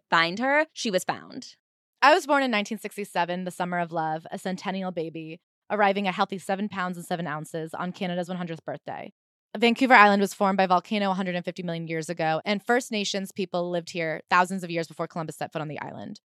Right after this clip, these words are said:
Speaker 2: History is often rewritten to create heroes out of monsters, or vice versa."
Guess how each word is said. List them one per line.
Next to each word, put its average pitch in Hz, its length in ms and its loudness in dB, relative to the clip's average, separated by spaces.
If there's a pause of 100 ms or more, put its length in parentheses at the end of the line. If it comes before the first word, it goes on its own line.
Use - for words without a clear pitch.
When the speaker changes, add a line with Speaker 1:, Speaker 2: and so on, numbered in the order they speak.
(140)
Speaker 2:
History 214 420 0
is 208 140 0
often 196 300 2
rewritten 185 360 -4
to 170 80 -8
create 170 300 -6
heroes 156 300 -4
out 160 60 -4
of 147 100 -10
monsters, - 720 -14 (220)
or 202 100 2
vice 170 260 0
versa." - 480 -10